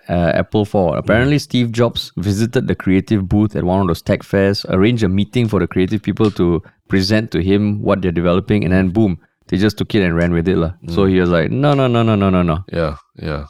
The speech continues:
Speaker 1: Then Apple settled with them for hundred million.
Speaker 2: Yeah, yeah.
Speaker 1: So, so shout out to Creative, man,
Speaker 2: Yeah.
Speaker 1: and Sim Wong Hoo.
Speaker 2: And never, never, I'll
Speaker 1: Rest
Speaker 2: never
Speaker 1: in
Speaker 2: forget,
Speaker 1: peace.
Speaker 2: uh, how they also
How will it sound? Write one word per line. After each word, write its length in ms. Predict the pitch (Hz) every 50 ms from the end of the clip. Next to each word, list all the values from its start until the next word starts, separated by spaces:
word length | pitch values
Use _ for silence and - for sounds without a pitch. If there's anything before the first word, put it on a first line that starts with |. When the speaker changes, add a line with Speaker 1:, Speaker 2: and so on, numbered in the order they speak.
| _ -
Speaker 1:
Then 340 | - 107 107 107 104 101 - -
Apple 280 | - 101 - - 127 120
settled 380 | - - 107 - - 120 113
with 100 | 101 92
them 160 | 113 117 104
for 80 | 92 87
hundred 200 | 92 92 110 113
million. 380 | 110 104 107 123 135 120 101 - _ _ _ -
Speaker 2:
Yeah, 300 | - 85 90 92 92 85 _ _ _ -
yeah. 240 | - 82 82 82 78
Speaker 1:
So, 400 | 78 82 92 98 98 95 - - - _ _ _ _ _
so 400 | - - - 87 87 87 - - _ _ _ _ _ - 107 104 -
shout 220 | - - 101 104
out 120 | 110 107 -
to 60 | -
Creative, 440 | - - 95 92 95 101 104 98 90
man, 180 | 82 80 80 82
Speaker 2:
Yeah. 140 | 87 82 78 73
Speaker 1:
and 160 | 82 87 82
Sim 180 | - - 92 95
Wong 140 | 92 92 90
Hoo. 160 | 95 92 92 -
Speaker 2:
And 80 | 101 101
never, 320 | 110 117 123 123 127 - 110
never, 220 | 104 110 107 127
I'll 80 | - 110
Speaker 1:
Rest 200 | 123 - 110 113
Speaker 2:
never 160 | 120 117 117
Speaker 1:
in 60 | 113
Speaker 2:
forget, 320 | 110 110 101 95 110 101
Speaker 1:
peace. 200 | - - - -
Speaker 2:
uh, 240 | - 80 85 80 80
how 300 | 87 98 95 92 92 92
they 160 | 87 85 85
also 460 | 82 82 82 - - 87 85 85 82